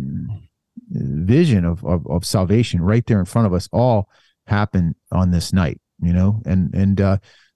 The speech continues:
I'm sure it's taken years for us to, to realize that, but just tonight, I think the attitude we should have,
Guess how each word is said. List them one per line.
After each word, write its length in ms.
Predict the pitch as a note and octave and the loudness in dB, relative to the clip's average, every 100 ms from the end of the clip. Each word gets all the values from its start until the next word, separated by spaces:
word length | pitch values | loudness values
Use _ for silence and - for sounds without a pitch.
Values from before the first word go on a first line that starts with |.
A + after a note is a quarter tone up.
| - | -4
I'm 80 | |
sure 160 | F#2+ A2+ | 0 0
it's 100 | G2 | 0
taken 260 | A2+ G#2 G2 | 0 2 2
years 280 | G2+ F#2+ | 2 2
for 260 | - F#2 F#2+ | -2 -2 0
us 140 | F2+ | 0
to, 200 | - F2+ - - | 0 -2 -2 -4
to 100 | F#2 | 2
realize 320 | A2+ A2 F2 | 2 2 0
that, 140 | F2+ - | -2 -2
but 120 | F#2+ | -2
just 220 | - - | -2 -2
tonight, 320 | C#3+ F#3 G#3+ - | 4 4 4 2
I 80 | G#2+ | 0
think 240 | G2 G#2+ - _ _ _ _ _ _ _ _ - | 2 0 0 _ _ _ _ _ _ _ _ -2
the 220 | G#2 G#2+ | 2 4
attitude 420 | A2+ B2 - G#2 | 4 0 2 2
we 100 | G2 | 2
should 180 | - F#2 | 0 -2
have, 280 | F2 F2 | 0 0